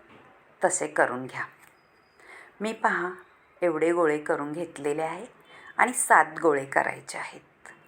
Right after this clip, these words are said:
म्हणजे आपल्याला सात कप्प्याचा पातोळी करायची आहे.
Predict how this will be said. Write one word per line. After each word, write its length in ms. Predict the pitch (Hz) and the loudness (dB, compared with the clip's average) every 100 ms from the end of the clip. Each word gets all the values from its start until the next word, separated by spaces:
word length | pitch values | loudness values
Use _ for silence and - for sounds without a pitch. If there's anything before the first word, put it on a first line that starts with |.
| _ 160 | _ -2
म्हणजे 280 | 165 156 185 | -2 -2 -6
आपल्याला 440 | - 143 143 180 - - | -4 -4 -2 -4 -6 -2
सात 240 | - 156 - - | 6 6 6 0
कप्प्याचा 560 | 156 - 143 127 - 165 - _ _ _ - _ _ _ _ _ _ _ _ _ _ _ _ _ _ - | 0 2 0 0 2 -2 -2 _ _ _ -20 _ _ _ _ _ _ _ _ _ _ _ _ _ _ 4
पातोळी 540 | 151 - 127 127 135 - _ _ _ - | 4 4 -6 -6 -10 -16 _ _ _ 2
करायची 520 | 156 120 - - - | 2 2 -6 -10 -12
आहे. 240 | - - | -10 -12